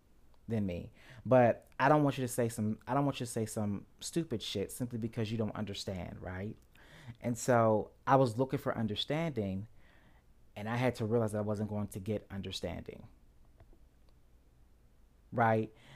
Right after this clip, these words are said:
Um, this is why, you know, probably around that time I kind of started to, um, adopt the idea of, you know,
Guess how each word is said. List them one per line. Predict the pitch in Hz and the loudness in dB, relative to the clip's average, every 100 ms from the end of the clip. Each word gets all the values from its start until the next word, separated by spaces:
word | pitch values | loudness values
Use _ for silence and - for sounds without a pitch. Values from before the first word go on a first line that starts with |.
| 120 - | -18 -4
Um, | 123 117 113 110 107 - - _ - - - - - - | 2 4 4 4 2 -2 -12 _ -20 -20 -20 -20 -20 -18
this | 107 101 131 - | -8 -2 0 0
is | 131 117 | -2 2
why, | 113 117 113 113 110 107 - - - _ - | 4 6 6 6 4 0 -4 -18 -20 _ -8
you | 110 120 | 0 2
know, | 113 104 101 95 - | 4 2 -2 -4 -4
probably | 143 131 | 2 4
around | 120 117 | 4 2
that | 113 | 0
time | 120 117 | -2 -2
I | 110 | -2
kind | 117 117 | -2 -2
of | 107 104 | -2 -2
started | 120 113 113 | -2 -2 -2
to, | 117 104 - | -4 -6 -8
um, | 107 104 101 - | -6 -4 -4 -6
adopt | - 95 110 107 - 104 | -10 -4 -2 -2 -4 -6
the | 104 | -4
idea | 101 98 95 104 101 | -4 -4 -2 0 -2
of, | - 98 95 95 101 - - - - - | -4 -6 -6 -8 -10 -18 -20 -20 -14 -2
you | 165 | 2
know, | 151 120 107 | 4 6 4